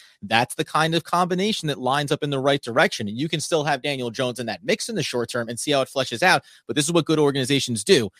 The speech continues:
You prepare for success, and also in the background, make sure you have a contingency plan if option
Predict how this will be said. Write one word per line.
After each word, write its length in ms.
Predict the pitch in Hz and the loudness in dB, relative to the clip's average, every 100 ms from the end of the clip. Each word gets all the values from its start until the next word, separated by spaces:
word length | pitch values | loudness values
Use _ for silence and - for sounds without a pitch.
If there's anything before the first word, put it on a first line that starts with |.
| _ - | _ -10
You 80 | 113 | -6
prepare 400 | 113 - 175 202 | -2 4 4 4
for 140 | 196 | 0
success, 680 | - 180 - 190 220 - - | -2 -6 0 2 2 0 -2
and 160 | 135 131 | -2 2
also 440 | 151 185 - 196 | 4 4 4 0
in 160 | 175 165 | 0 0
the 100 | 147 | 0
background, 720 | 151 180 240 - 131 127 120 | 2 2 2 0 0 0 0
make 180 | 139 156 | 0 -2
sure 160 | - 165 | -4 -2
you 100 | 156 | 0
have 140 | 139 | -2
a 40 | |
contingency 680 | - 127 214 277 247 196 135 | -4 -6 -4 -6 -4 -6 -6
plan 380 | 123 135 120 127 - _ _ | -6 -2 0 -2 -4 _ _
if 240 | 175 190 - | 2 2 2
option 420 | 156 170 165 175 | 0 0 0 -2